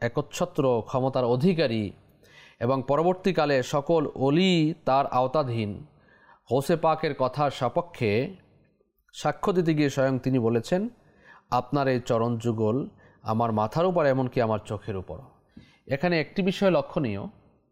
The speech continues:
আল্লাহর অলিদের কাশফের অবস্থা দেখুন। আল্লাহ পাক তাদেরকে কেমন ক্ষমতা প্রদান করেছেন,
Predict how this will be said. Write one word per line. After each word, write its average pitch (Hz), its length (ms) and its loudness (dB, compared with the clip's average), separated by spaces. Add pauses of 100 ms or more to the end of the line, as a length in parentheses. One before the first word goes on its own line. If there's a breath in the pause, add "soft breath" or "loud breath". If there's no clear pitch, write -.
(240)
আল্লাহর 151 280 2
অলিদের 156 300 2
কাশফের 151 400 0
অবস্থা 131 340 0
দেখুন। 120 380 -6 (600 soft breath)
আল্লাহ 131 240 0
পাক 151 300 0
তাদেরকে 135 340 -2
কেমন 147 280 -2
ক্ষমতা 156 480 0
প্রদান 135 340 -2
করেছেন, 127 480 -6